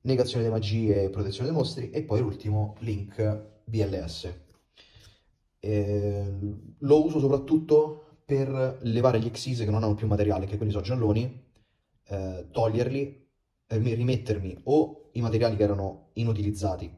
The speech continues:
su di loro, quindi nel cimitero, quindi gli Horus, oppure semplicemente per dare una pulita e, eh, e usare il suo effetto, che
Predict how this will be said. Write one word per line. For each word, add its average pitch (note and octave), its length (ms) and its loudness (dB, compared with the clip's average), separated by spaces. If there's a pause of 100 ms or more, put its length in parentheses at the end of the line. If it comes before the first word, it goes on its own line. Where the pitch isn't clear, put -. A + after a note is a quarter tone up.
su - 160 -14
di F2 100 -10
loro, E2+ 220 -2
quindi E2+ 180 -8
nel D2+ 100 -6
cimitero, - 340 -8
quindi E2 180 -4
gli F2+ 60 -4
Horus, - 360 -6 (480)
oppure G#2 280 -4
semplicemente F2 420 -8
per E2+ 100 -8
dare F#2 140 -6
una F#2+ 80 -4
pulita F2+ 320 -6
e, D#2+ 340 -8 (520)
eh, - 220 -16
e G2 100 -6
usare F#2+ 220 -2
il - 60 -10
suo - 100 -10
effetto, - 360 -8
che C#2 360 -12